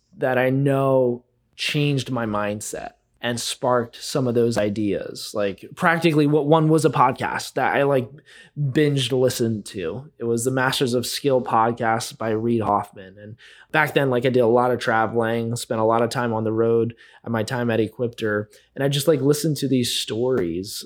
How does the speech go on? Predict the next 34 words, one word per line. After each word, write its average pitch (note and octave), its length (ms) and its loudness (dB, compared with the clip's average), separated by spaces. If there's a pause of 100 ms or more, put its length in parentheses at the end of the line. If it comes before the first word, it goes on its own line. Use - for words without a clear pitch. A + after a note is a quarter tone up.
(100)
entrepreneurial B2 640 -4
stories A2+ 640 -2
of, G#2+ 520 -4
you G#2 160 -10
know, A2 80 -4
different A2+ 340 -10
tech - 280 -6
startups, B2 760 -2
Airbnb, A#2 1400 -4
Instagram, A#2 960 -8
and A2 80 -6
a G#2+ 60 -4
lot A2 300 0
of G#2 60 -6
these A2+ 220 -4
other, A2 380 -4 (480)
you B2 140 -4
know, G#2 100 0
stories, A#2 1000 0 (400)
and A#2+ 160 -2
just B2+ 400 -2 (460)
heard F3+ 480 0
the D3 80 2
snippets D3+ 720 -4 (140)
of B2 220 -2
their A#2 220 2
stories, F#3+ 640 0
and C#3 240 -2
it B2 120 0
sparked - 680 -4
a B2+ 40 -2
lot G#2 440 2
in A#2 280 -2
me C3 400 -2